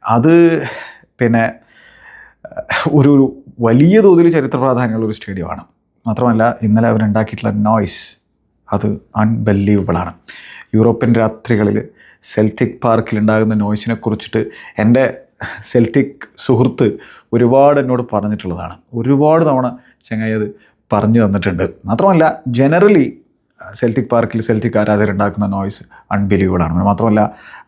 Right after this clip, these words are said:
ആ ഒരു ഡാർബിയിൽ പ്രത്യേകിച്ച് റേഞ്ചേഴ്സിനെതിരെയുള്ള മത്സരത്തിൽ വേറെ ലെവൽ നോയ്സ് ആയിരിക്കും. അപ്പോൾ എന്നെ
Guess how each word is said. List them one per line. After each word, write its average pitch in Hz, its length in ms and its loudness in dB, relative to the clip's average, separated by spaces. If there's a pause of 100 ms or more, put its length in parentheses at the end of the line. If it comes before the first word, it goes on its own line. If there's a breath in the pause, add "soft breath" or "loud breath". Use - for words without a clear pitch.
ആ 107 140 2
ഒരു 110 120 2 (460)
ഡാർബിയിൽ 107 420 2 (540)
പ്രത്യേകിച്ച് 110 420 -2 (280)
റേഞ്ചേഴ്സിനെതിരെയുള്ള 110 760 2
മത്സരത്തിൽ 104 420 -4 (580)
വേറെ 104 220 0 (260)
ലെവൽ 107 200 2 (100)
നോയ്സ് 101 180 0
ആയിരിക്കും. 87 320 -2
അപ്പോൾ 127 120 2 (440 loud breath)
എന്നെ 156 160 2